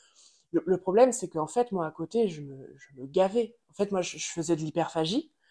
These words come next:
Du coup, l'hyperphagie, c'est en fait, euh, manger dans des quantités, euh, astronomiques en une, euh, en un temps, euh, très petit. Et, euh, au contraire de la boulimie, on se fait pas vomir après, en fait. Et, euh,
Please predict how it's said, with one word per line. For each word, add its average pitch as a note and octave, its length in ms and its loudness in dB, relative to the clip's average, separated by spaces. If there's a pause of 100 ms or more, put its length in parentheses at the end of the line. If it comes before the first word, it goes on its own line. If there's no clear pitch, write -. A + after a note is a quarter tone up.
(100)
Du E3+ 100 -6
coup, - 140 0
l'hyperphagie, F#3+ 640 6
c'est A3 160 2
en F3 100 4
fait, G#3 380 0
euh, D#3+ 360 2
manger F3+ 440 6
dans F#3+ 120 2
des E3 140 2
quantités, F#3 580 2
euh, C#3 400 0 (200)
astronomiques - 1080 4 (360)
en F3 180 4
une, D#3+ 240 2
euh, D3+ 320 -2
en E3 220 4
un E3 80 2
temps, G3 380 4
euh, D#3 240 2
très - 200 -2
petit. G3 420 0 (640)
Et, E3+ 240 10
euh, E3+ 80 10
au - 80 2
contraire G3 380 4
de G3+ 40 4
la F3+ 100 8
boulimie, F3 500 6
on A#3 80 6
se - 100 -2
fait E3+ 140 2
pas G#3 140 6
vomir G3+ 300 2
après, F3 220 0
en D3+ 100 -6
fait. - 300 -20 (1080)
Et, E3+ 200 4
euh, D3+ 840 0